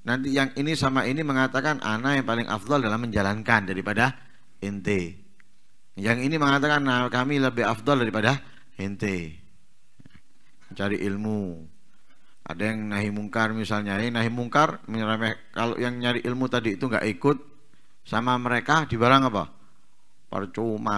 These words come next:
belajar tapi tidak diamalkan, kita belajar diamalkan." Nah, dan yang lain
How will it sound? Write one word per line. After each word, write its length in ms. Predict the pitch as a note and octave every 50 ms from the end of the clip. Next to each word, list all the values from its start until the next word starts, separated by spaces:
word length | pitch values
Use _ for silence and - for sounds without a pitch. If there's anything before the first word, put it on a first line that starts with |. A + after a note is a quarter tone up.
| G2
belajar 560 | F2 F#2 F2+ F#2+ G2 F#2+ E2+ - - A2 G#2 -
tapi 240 | - G2+ F#2+ G#2+
tidak 160 | G#2 - - -
diamalkan, 640 | F#2+ E2 F2 G2 G2+ G2+ G2 G2 - G#2+ G2 F#2
kita 320 | F#2 - B2+ B2 - B2+ A2+
belajar 400 | F#2+ G2+ G2+ G#2 F#2+ F#2 A#2 G#2
diamalkan." 720 | G#2+ F#2+ F2+ G2+ G#2 G2+ G2+ G2 F2 G#2 G2 F#2+ E2+ - - - - - - - - - - - -
Nah, 160 | - - - F#2+ - - - - - - - -
dan 160 | - G2+ G2
yang 160 | G2+ G2+ G2
lain 240 | G2 A2+ - -